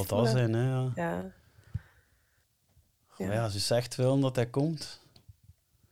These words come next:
Speaker 1: Ik weet het niet. Ik denk niet dat Lieschen echt iets tegen hem heeft.
Speaker 2: Het is maar, het is maar zus samen ook.
Speaker 1: Ja.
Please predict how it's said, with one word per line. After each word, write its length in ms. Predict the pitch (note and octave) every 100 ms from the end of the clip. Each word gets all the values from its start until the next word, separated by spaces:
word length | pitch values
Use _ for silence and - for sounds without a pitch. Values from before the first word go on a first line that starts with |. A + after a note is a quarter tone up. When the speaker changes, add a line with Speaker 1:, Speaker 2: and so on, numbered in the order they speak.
| _ _ _ _ _ _ _ _ _ -
Speaker 1:
Ik 160 | B3+
weet 200 | G3 G3
het 80 | A3
niet. 120 | -
Ik 80 | G#3
denk 140 | A3+ A#3+
niet 80 |
dat 120 | C4 A3+
Lieschen 280 | A#3+ A3+
echt 160 | F#3+ -
iets 200 | F3 -
tegen 300 | - G3 F#3+
hem 120 | D3+
heeft. 220 | - - -
Speaker 2:
Het 140 | -
is 140 | A2
maar, 440 | A2 G#2+ G#2 G2 -
het 120 | -
is 120 | A2+
maar 320 | A#2 G2+ G#2 G2
zus 300 | C3+ C3+ -
samen 440 | C3+ C3+ C#3 C#3
ook. 220 | D3 - - - _ _ - _ _ _ -
Speaker 1:
Ja. 360 | F#3 F3 F3